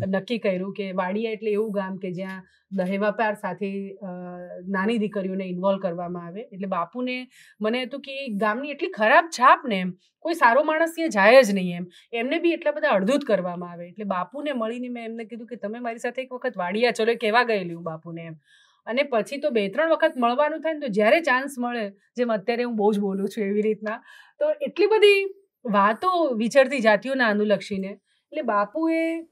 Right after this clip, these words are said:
એક દિવસ મને એમ છે કે, અ, માનસ ગાંધી, અ, એ રાજઘાટ પર એ કથા કરી રહ્યા હતા અને જયદેવભાઈનો ફોન આવ્યો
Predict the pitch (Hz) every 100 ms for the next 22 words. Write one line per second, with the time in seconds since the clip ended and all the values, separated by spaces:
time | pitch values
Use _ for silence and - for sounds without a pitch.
0 | _ 254 277 285 311 302 254 247 262 262
1 | 269 262 254 247 254 247 208 202 202 202
2 | 196 _ _ 208 214 233 285 294 185 196
3 | 190 208 254 202 202 - 190 185 190 240
4 | 233 226 202 185 185 240 262 - 220 214
5 | 202 214 202 214 208 202 226 220 196 208
6 | 208 196 185 202 262 247 226 233 214 226
7 | 208 175 185